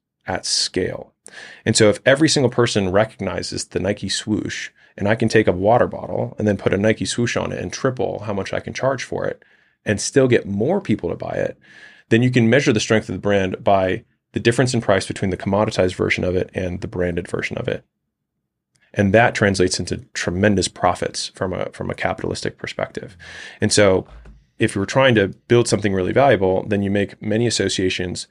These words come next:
that are positive for a specific audience, because, uh, I think Black Rifle Coffee, right? They're kinda, like, politically charged-ish, right?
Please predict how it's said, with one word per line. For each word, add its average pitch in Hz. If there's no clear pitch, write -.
that 101
are 98
positive 117
for 123
a -
specific 107
audience, 117
because, 107
uh, 101
I -
think 156
Black 101
Rifle 98
Coffee, 85
right? 95
They're 104
kinda, 101
like, 90
politically 90
charged-ish, -
right? 107